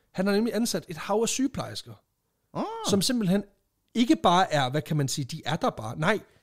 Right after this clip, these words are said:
Speaker 1: de er, de er der, altså, fireogtyve syv.
Speaker 2: Okay.
Speaker 1: Der er døgnbemanding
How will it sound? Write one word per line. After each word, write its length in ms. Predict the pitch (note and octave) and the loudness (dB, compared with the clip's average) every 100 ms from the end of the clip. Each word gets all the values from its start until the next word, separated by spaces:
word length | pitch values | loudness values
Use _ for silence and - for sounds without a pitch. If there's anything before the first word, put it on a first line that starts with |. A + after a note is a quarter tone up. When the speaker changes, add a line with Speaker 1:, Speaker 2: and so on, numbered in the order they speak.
| _ | _
Speaker 1:
de 120 | F#3 - | -8 -2
er, 180 | F3 D#3 _ _ _ _ - | -2 -4 _ _ _ _ -2
de 80 | G3 | 0
er 60 | |
der, 120 | A3+ G#3 - _ - | 0 -4 -12 _ -6
altså, 160 | D3 C3 - _ | -4 -4 -10 _
fireogtyve 340 | - D#3+ - F3+ | 0 2 4 2
syv. 260 | D3 C3+ _ _ - | 2 -2 _ _ -2
Speaker 2:
Okay. 240 | A#3+ G#2+ - _ _ G3+ | 0 0 -4 _ _ 0
Speaker 1:
Der 60 | |
er 40 | F#3 | 2
døgnbemanding 720 | G#3 A3 C4 E3+ B2+ G#2+ | 4 4 4 2 -2 -6